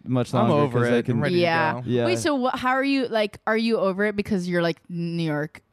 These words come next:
Speaker 3: I don't like it as much as L A," or what?
Speaker 2: I mean, look, I'm not gonna, I'm not gonna talk shit about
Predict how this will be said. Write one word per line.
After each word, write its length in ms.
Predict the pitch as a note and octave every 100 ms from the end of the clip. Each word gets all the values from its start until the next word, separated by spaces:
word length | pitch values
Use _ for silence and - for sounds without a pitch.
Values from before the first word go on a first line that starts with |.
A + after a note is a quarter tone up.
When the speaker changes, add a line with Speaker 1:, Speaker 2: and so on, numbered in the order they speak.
| _ D3
Speaker 3:
I 140 | D#3+
don't 160 | D3+ C3+
like 200 | C#3+ F3+
it 80 |
as 160 | F3+ F3
much 200 | F#3 F3+
as 100 | F#3+
L 160 | G3 G3
A," 180 | G#3 F#3+
or 100 | C#3
what? 280 | G#2+ C#2 _ _ _ _ _ _ _ _ _ -
Speaker 2:
I 120 | F#3+
mean, 640 | E3+ D3 C3+ C3+ B2+ D3 E3
look, 200 | D3 C3+
I'm 120 | D3+
not 160 | C#3
gonna, 300 | C#3 B2 A#2+ A#2+ B2 _ _ _ _ _ -
I'm 160 | G3+
not 120 | A#3 A#3+
gonna 140 | A3+
talk 260 | F3 F3+ -
shit 160 | F#3+ F3+
about 320 | D#3+ D#3